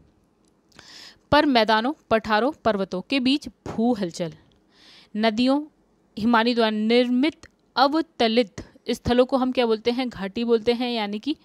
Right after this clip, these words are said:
वैली बोलते हैं। हाँ, ठीक है, तो कहाँ मिलेंगी आपको, मैदान, पठार और पर्वतों के बीच, राइट। किस वजह से मिलेंगी ये भी देख लीजिए आप, भू हलचल, नदियों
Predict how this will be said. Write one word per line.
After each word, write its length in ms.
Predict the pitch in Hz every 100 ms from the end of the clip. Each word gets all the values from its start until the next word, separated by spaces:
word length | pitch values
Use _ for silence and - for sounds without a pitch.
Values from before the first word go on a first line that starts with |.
| _
वैली 200 | 208 196
बोलते 320 | 185 170 160
हैं। 180 | 170 175 - - - _ _
हाँ, 280 | - 247 - _ -
ठीक 160 | 226
है, 60 | 180 - - -
तो 60 |
कहाँ 260 | 294 262 302
मिलेंगी 300 | 311 302 302
आपको, 140 | 302
मैदान, 360 | 311 233 220 254
पठार 320 | 254 208 220
और 180 | - 247
पर्वतों 400 | 226 196 180 185
के 100 | 180
बीच, 280 | 170 160 - -
राइट। 140 | 247 - _ - - -
किस 180 | 285 285
वजह 240 | 269 254 285
से 120 | 302
मिलेंगी 420 | 285 277 277 277
ये 160 | 196 202
भी 140 | 196
देख 220 | 208 208 214
लीजिए 200 | 196 208
आप, 120 | 196
भू 260 | 180 240
हलचल, 280 | 254 247 277 - 214
नदियों 320 | 202 214